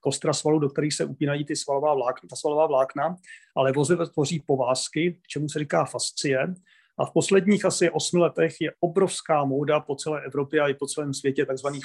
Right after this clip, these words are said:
fasciálních technik. A to jsou právě tyhle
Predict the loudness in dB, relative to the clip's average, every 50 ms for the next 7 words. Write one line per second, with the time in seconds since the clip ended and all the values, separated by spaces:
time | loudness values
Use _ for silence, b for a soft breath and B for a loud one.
0 | -2 -2 -2 0 -2 -2 0 2 4 4 4 4 2 0 -2 -4 -6 -6 -8 -12
1 | -14 -18 _ -20 -20 b b b b b b b b b -2 0 0 0 2 2
2 | 2 2 2 2 2 2 4 6 6 4 4 4 2 2 4 4 4 4 2